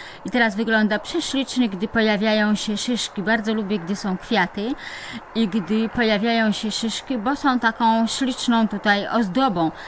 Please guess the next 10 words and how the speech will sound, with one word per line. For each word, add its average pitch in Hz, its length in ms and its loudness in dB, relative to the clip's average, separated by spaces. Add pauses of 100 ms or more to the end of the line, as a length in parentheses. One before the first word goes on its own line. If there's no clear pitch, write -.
(220)
ale 262 220 2
trzeba 233 260 0
też 226 180 -6
pamiętać, 220 520 0
że 196 220 -2
chmiel 226 640 4
jest 202 460 0
to 214 120 0
roślina 196 640 2 (340)
dość 254 560 0